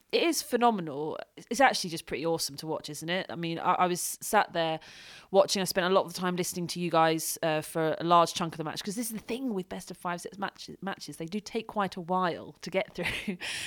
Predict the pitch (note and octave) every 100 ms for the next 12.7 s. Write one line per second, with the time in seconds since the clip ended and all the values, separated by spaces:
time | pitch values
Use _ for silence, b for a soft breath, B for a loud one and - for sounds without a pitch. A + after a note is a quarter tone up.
0 | B - A#3 G#3 F#3+ F#3+ G#3+ A#3+ B3 G#3+
1 | G3 F#3 G3 F#3+ F3+ F3 F#3+ F#3 F3 F3+
2 | - F3 - E3 E3 E3 E3 E3+ F3 F3
3 | E3 D#3+ F#3 F3+ F3 E3 - E3 D3+ D3
4 | E3+ - - C#3+ A#2+ - - _ - F#3
5 | F#3 F3+ B B B B - A3+ A3+ A#3+
6 | C4 - A#3 A3 - C4 B3+ G3 G#3 G3
7 | G3 - F3+ D#3+ D#3 - D3+ - D3 -
8 | D#3+ D3 - D#3+ D3+ D3+ D3 D#3 D3+ D#3
9 | D#3+ - E3 F#3 F#3 F#3+ - - F3 F#3
10 | E3 E3 E3 D#3+ E3+ D#3 D#3 E3 F3 G#3+
11 | B3 A3 - A3+ G#3+ - F#3+ F3 E3 -
12 | E3+ - E3 E3 F3+ E3+